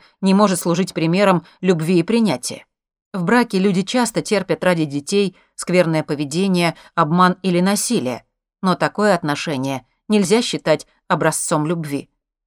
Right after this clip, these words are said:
В таких случаях намного правильнее проявить самоуважение и найти того, кто заслуживает любви, в отличие от нынешнего партнёра.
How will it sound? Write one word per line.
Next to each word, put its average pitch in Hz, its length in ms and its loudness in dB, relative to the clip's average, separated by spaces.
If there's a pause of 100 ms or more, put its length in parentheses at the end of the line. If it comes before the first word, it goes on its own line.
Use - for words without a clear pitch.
(140)
В - 80 -20
таких 165 320 -4
случаях 202 540 -2 (200)
намного 220 380 2
правильнее 202 480 2
проявить 175 400 -2
самоуважение 170 960 2 (160)
и 214 100 0
найти 202 380 2
того, 185 320 0
кто - 160 -2
заслуживает 170 680 0
любви, 160 440 0 (240)
в 175 80 2
отличие 190 460 2
от - 240 -2
нынешнего 143 520 0
партнёра. 156 540 -2